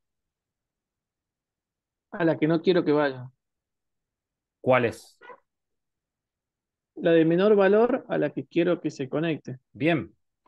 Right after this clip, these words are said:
Speaker 2: Que díganme ustedes qué hago así. Est-, está perfecto lo que dicen. Ahora, en, en traduciéndolo en configuración,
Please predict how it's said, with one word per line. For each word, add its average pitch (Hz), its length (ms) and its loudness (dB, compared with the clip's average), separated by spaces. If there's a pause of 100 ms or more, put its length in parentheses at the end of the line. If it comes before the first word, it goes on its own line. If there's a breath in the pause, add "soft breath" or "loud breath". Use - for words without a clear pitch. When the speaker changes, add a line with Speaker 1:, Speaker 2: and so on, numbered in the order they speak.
Speaker 2:
Que 131 140 -4
díganme 190 300 4
ustedes 202 280 -2
qué 156 100 2
hago 165 220 4
así. 139 380 -4
Est-, - 160 -16
está 160 280 -2
perfecto 175 380 0
lo 123 100 -2
que 110 80 -4
dicen. 113 260 -6
Ahora, 123 260 0 (320)
en, 123 260 -4
en 117 100 -8
traduciéndolo 165 580 2
en 160 80 2
configuración, 135 760 -4